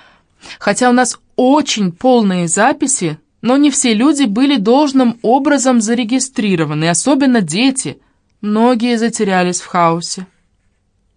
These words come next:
Она протягивает мне принесенные документы, и я устраиваюсь за столом читать.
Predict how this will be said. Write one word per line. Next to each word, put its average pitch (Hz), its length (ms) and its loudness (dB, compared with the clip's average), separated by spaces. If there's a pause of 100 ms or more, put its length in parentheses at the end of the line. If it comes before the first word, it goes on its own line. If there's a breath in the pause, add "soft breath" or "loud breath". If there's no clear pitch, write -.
(500)
Она 160 240 -4
протягивает 147 560 -4
мне 147 160 -4
принесенные 147 560 -4
документы, 180 600 -2
и 139 280 -6
я 175 180 -2
устраиваюсь 151 600 -2
за 135 120 -8
столом 143 340 -6
читать. - 520 -14